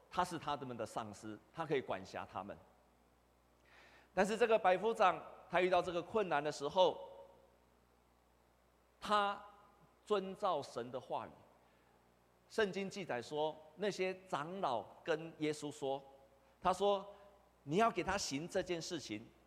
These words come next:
这是他所配得的，因为这个百夫长爱我们的百姓，为我们建造会堂。”所以这个，这个百夫长是一个义人，是一个义人，是一个好人，所以他敢到神的面前祷告，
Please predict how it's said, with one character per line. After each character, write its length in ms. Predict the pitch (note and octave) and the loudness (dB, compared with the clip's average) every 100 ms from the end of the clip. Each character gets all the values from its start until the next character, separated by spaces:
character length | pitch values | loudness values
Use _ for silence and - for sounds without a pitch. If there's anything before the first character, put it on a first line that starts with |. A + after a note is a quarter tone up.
| - - - | -20 -20 0
这 180 | A#3+ G#3+ | 4 4
是 180 | G#3+ | 2
他 220 | G3 F#3 F#3+ | -2 0 0
所 240 | - B2 - | 0 -2 -2
配 240 | A3+ F3+ | 0 0
得 180 | B2+ A2 | 0 -4
的， 160 | A2 - - - - _ | -4 -8 -12 -20 -20 _
因 100 | F#3 | 0
为 120 | G3+ | 2
这 120 | F#3 G3 | 2 2
个 80 | |
百 240 | F3+ C#3+ B2+ | 0 2 0
夫 160 | D#3+ | -2
长 240 | F3+ A#2+ - | -2 -4 -4
爱 260 | - A3+ F3+ | -4 0 0
我 160 | C3+ | 0
们 80 | A#2+ | -2
的 100 | C3 | -2
百 240 | C3 A2 G#2+ | -2 -4 -4
姓， 320 | - E3+ A#2+ - - | -6 -8 -8 -14 -10
为 300 | D#3 A3+ G3 | 2 4 4
我 160 | D3+ B2+ | 2 0
们 160 | A#2 B2+ | -2 -4
建 200 | - C#3 | -4 -4
造 160 | C#3 B2 | -4 -6
会 220 | - B2 | -2 -4
堂。” 220 | - D#2 - - _ _ _ _ - | -4 -12 -14 -20 _ _ _ _ -4
所 160 | A#3 | 0
以 60 | C4+ | 2
这 120 | D4 | 0
个， 160 | C4 B3+ - - - - _ _ _ | 0 -2 -4 -18 -20 -20 _ _ _
这 80 | - | -4
个 100 | C4 | 0
百 220 | B3+ F#3 | 4 4
夫 140 | F#3+ B3 | 2 0
长 180 | G3+ E3+ | -2 -2
是 160 | - | -6
一 40 | A3 | -4
个 120 | G#3 | -4
义 200 | B3+ A#3+ | -2 -4
人， 240 | D3 A#2+ C#3 E3 _ _ _ _ _ | -2 -6 -8 -18 _ _ _ _ _
是 220 | - D4 | -12 -4
一 80 | C#4+ | -2
个 80 | A#3+ | 0
义 240 | A3+ C4 | -2 -4
人， 260 | F#3 C3 C3 D#3 - | -4 -4 -6 -10 -12
是 160 | D4+ | -6
一 40 | B3+ | -4
个 100 | A3+ | -4
好 260 | D#3+ C#3+ | -2 0
人， 300 | B2+ C3 D#3 - - - - | 2 0 -2 -12 -20 -20 -4
所 140 | A3+ | 2
以 60 | A#3 | 4
他 160 | B3 | 4
敢 260 | A#3+ E3+ E3 | 0 0 0
到 140 | A#3+ | 0
神 200 | G3 F3+ | 2 0
的 100 | F3+ | 0
面 240 | G3 A3+ F3+ | 2 0 0
前 200 | D3+ D#3+ | -4 -4
祷 180 | C3 B2 | -4 -6
告， 180 | E3+ | -8